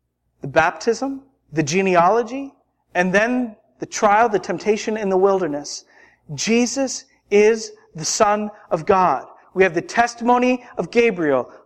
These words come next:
pre-adolescent Jesus, the Father speaking from heaven, the historical genealogy, and then even the devil himself leading with, "If you are the Son of God."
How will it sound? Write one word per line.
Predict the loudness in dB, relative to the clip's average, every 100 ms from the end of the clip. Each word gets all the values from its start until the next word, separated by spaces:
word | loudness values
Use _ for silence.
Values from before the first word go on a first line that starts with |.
| -4
pre-adolescent | 2 4 4 6 4 2 -4 -2
Jesus, | 0 0 -4 -4
the | -6
Father | 0 2 2 0
speaking | -2 -2 -2 -2 -4
from | -2 0
heaven, | 0 0 -4 -10 -20 -10
the | 0 2 2
historical | 0 0 2 4 4 4 0
genealogy, | 2 0 2 4 4 4 0 -4 -8 -12 _ _ _
and | 0 0
then | 0
even | 0 0 0 0 -2
the | 0
devil | 2 2 0
himself | -4 -2 2 2 0
leading | -4 -2 -2 -2 0
with, | -2 -2 -10
"If | -10
you | -6 0 4
are | 4 4 0 -6 -20 -20
the | -12
Son | -4 -4
of | -4 -2
God." | -2 -2 -8